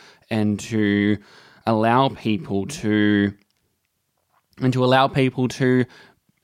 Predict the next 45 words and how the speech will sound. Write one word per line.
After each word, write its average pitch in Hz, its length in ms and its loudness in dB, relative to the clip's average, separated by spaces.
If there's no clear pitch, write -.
express - 520 -2
themselves 113 420 -4
and 117 100 -4
to 127 120 -6
experience 131 840 -2
what 120 140 -4
it's 123 180 -10
like 120 480 0
to - 160 -10
do 113 160 -2
ministry 117 500 -4
and 104 80 -6
what 110 120 -4
it's - 160 -12
like 135 400 -4
to 110 320 -4
be 127 360 4
a 113 140 -4
pastor 123 600 -4
and 117 140 -4
what 117 100 0
it's - 160 -10
like 117 400 2
to 113 600 -2
have 131 420 2
an 123 200 2
area 123 460 0
of 110 160 -2
passion 120 460 -4
that 110 100 -8
you 113 160 -4
are 110 100 -6
able 120 380 -2
to - 180 -12
w-, 113 260 -10
express - 440 -6
yourself - 460 -8
in 113 360 -6
and 127 220 -4
do 127 280 0
wonderful, 123 960 -6
uh, 120 160 -2
wonderful 147 440 4
things 165 360 0
in. 110 260 -4